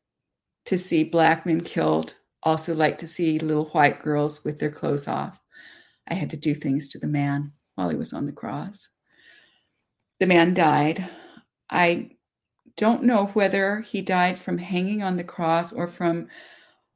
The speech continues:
what they made him eat. I was not left to wonder how the little girl died.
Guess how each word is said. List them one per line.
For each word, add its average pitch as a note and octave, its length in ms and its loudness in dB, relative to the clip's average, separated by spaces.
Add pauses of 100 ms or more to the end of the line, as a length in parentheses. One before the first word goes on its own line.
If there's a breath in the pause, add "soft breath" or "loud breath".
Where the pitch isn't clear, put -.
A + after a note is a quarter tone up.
(140)
what - 220 0
they F3+ 120 0
made E3 240 2
him D#3 440 -2
eat. - 440 -6 (1700)
I F3+ 240 4
was F3 280 0
not E3+ 380 2
left D3+ 260 2
to D#3+ 60 -10
wonder D#3+ 360 0
how D#3 140 -2
the D3+ 80 -2
little D3 260 0
girl D3+ 460 -6
died. D#3 440 -6